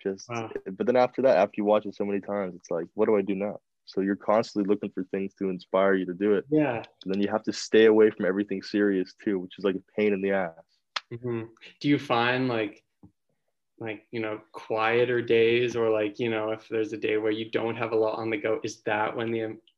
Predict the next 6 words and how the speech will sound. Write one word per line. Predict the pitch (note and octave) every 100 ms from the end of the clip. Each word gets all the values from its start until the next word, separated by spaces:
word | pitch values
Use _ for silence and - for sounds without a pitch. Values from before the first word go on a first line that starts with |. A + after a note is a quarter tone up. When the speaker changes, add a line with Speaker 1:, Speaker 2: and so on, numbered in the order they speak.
| -
Speaker 2:
imagination | A2+ A2 G#2+ A2+ A2+ A2 A#2+
and | A2+
creativity | - A2+ A2 A2+ A#2 A#2
starts | - A#2 A2+ - - _ _ _ _ _
getting | A2+ A2+ A2
kickstarted, | - D#3+ - D3 F3+ G#3+